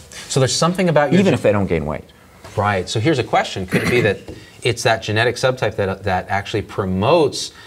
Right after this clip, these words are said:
Speaker 1: the deposition of fat in the specific locations that are more harmful?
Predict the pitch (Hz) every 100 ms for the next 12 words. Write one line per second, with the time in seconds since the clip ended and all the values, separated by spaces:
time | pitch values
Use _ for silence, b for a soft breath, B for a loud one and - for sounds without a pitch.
0 | B B 107 104 104 101 104 - 98 -
1 | 95 90 - 90 87 - 95 104 98 98
2 | 90 101 95 101 90 90 87 90 90 85
3 | 98 98 - 85